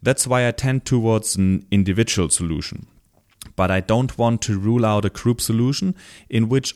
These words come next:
all players rest individually, but use some kind of shared resource to pay for the rest. The next design principle that I already mentioned is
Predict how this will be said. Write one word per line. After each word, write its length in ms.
all 240
players 540
rest 320
individually, 880
but 200
use 160
some 240
kind 380
of 320
shared 440
resource 480
to 140
pay 320
for 220
the 120
rest. 380
The 80
next 280
design 360
principle 560
that 220
I 140
already 420
mentioned 400
is 500